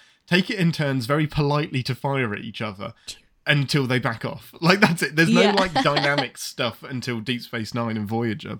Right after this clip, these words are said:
Speaker 1: but,
Speaker 2: When,
Speaker 1: um,
Speaker 2: when the C G I caught up to
Speaker 1: Ex-,
Speaker 2: the, to the
Speaker 1: exactly.
Speaker 2: desire of the, yeah,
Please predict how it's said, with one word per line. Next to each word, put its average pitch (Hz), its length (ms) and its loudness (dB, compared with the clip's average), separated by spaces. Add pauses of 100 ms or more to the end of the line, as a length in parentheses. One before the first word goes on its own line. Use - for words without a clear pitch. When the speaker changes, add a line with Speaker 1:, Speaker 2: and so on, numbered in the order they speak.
Speaker 1:
but, 110 180 -4 (340)
Speaker 2:
When, 185 440 8
Speaker 1:
um, 196 40 -2
Speaker 2:
when 202 160 2
the 190 80 0
C 233 240 2
G 208 220 0
I 190 260 2
caught 185 300 -2
up 180 220 -4
to - 120 0
Speaker 1:
Ex-, 165 120 8
Speaker 2:
the, 143 160 6
to - 200 0
the 151 140 -4
Speaker 1:
exactly. 185 280 0 (140)
Speaker 2:
desire 185 600 0
of 185 360 -2
the, 190 180 0
yeah, 156 300 0